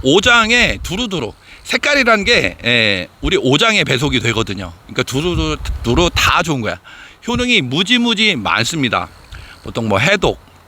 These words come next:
아, 뭐 해독 효과도 있고요. 그리고 뭐 진정 효과도 있고, 아, 그리고 고혈압, 예, 혈압, 그 혈행 개선을 도와주는, 어, 그런 효과도 있고요. 그리고 피부 미용, 피부 미백, 그리고,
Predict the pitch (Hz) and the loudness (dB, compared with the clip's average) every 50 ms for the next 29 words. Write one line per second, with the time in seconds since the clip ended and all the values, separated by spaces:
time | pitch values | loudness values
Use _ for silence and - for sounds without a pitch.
0 | - _ _ _ _ _ _ _ _ _ - - - - - - 92 101 - 90 | -20 _ _ _ _ _ _ _ _ _ -20 -20 -20 -16 -8 -4 -2 0 0 -2
1 | 87 95 - - 90 95 90 110 160 180 170 185 143 170 156 - 151 127 104 110 | -4 -8 -12 -10 -8 -6 -4 -2 0 0 2 2 2 2 0 0 -2 -2 0 -2
2 | 101 - - 95 98 123 - - - - - - - 104 104 98 120 110 101 95 | -2 -2 -2 -2 -2 -4 -4 -10 -20 -20 -16 -8 -6 -4 -4 -4 -4 -6 -4 -2
3 | - - 143 151 170 185 175 165 170 - - 135 110 95 104 92 87 - - 87 | 0 2 2 4 4 4 4 2 2 0 0 -2 -2 -2 -4 -8 -8 -8 -10 -12
4 | 80 - - - - - - - - - 113 107 92 110 101 95 156 170 160 - | -12 -14 -16 -20 -20 -20 -20 -20 -10 -6 -6 -4 -4 -4 -4 -2 -2 -2 -2 0
5 | - 123 135 123 113 107 90 - - - - - - - - 82 - - - 202 | 2 4 4 4 4 2 0 -4 -6 -14 -20 -20 -18 -16 -14 -12 -10 -4 -2 0
6 | 202 185 - - - - - - - - - - 110 104 90 92 95 147 208 226 | 2 2 2 0 -2 -10 -20 -20 -20 -18 -8 -4 -4 -2 -2 -2 -2 0 0 2
7 | 226 214 151 135 117 127 123 117 120 165 196 214 190 - 107 101 - - 101 110 | 2 2 2 0 2 2 2 2 2 0 0 -2 -4 -6 -6 -6 -4 -2 0 0
8 | 117 98 104 92 90 101 147 - - 92 92 87 - - 98 101 101 95 92 95 | 0 -2 -4 -8 -10 -10 -12 -14 -14 -12 -12 -10 -8 -8 -8 -6 -8 -8 -10 -12
9 | 127 127 - 117 104 - 85 80 - - - 82 - 95 92 123 - - - - | -12 -12 -10 -10 -10 -10 -12 -14 -14 -14 -12 -8 -4 -2 -2 -2 -4 -6 -10 -8
10 | - 95 - - - 214 190 196 208 208 202 - - - - - - - - - | -6 -4 -2 0 0 0 2 4 4 4 4 2 -2 -8 -18 -18 -20 -20 -14 -8
11 | 113 117 127 135 120 95 90 85 - - - - 185 175 190 185 180 165 - - | -2 0 2 2 2 2 0 -4 -10 -8 -6 -2 0 2 4 4 2 2 -2 -6
12 | - - 113 120 107 110 90 - - - - - - - - - - 101 104 110 | -4 0 0 0 2 0 -2 -4 -6 -14 -20 -20 -20 -20 -14 -10 -6 -4 -2 -2
13 | 110 160 180 196 196 | -2 -2 -2 -2 -4